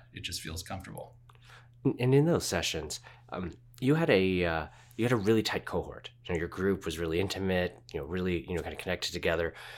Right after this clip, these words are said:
Speaker 2: Uh, you know, what words would you use to describe them? And, and what do you think you took away from the group you worked with?
Speaker 1: Yeah, I mean, like, it was crazy. They were all so smart and from such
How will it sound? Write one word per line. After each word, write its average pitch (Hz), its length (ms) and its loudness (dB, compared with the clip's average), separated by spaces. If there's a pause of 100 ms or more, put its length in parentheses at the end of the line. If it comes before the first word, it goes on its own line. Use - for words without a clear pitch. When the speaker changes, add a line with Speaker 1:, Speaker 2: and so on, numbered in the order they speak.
(160)
Speaker 2:
Uh, 78 220 0 (640)
you 117 100 0
know, - 120 2 (320)
what 131 260 6
words 113 260 8
would 87 160 0
you 95 140 2
use 78 300 -4
to 95 100 0
describe 78 560 0
them? 78 300 -2
And, 76 180 -6
and 92 140 -2
what 143 60 8
do 160 60 6
you 107 280 0
think 82 340 -4
you 90 60 -4
took 90 160 -2
away 76 260 2
from 76 460 -2 (240)
the 87 80 -2
group 85 360 -4
you 87 80 0
worked - 300 -6
with? - 220 -18 (920)
Speaker 1:
Yeah, 123 240 10
I 110 140 10
mean, 120 240 8
like, 117 300 6 (580)
it 151 160 10
was 135 140 8
crazy. 127 480 6
They 127 340 6
were 127 340 6
all 120 680 4 (580)
so 156 380 6
smart 104 560 6
and 104 220 2
from 101 180 0
such - 360 2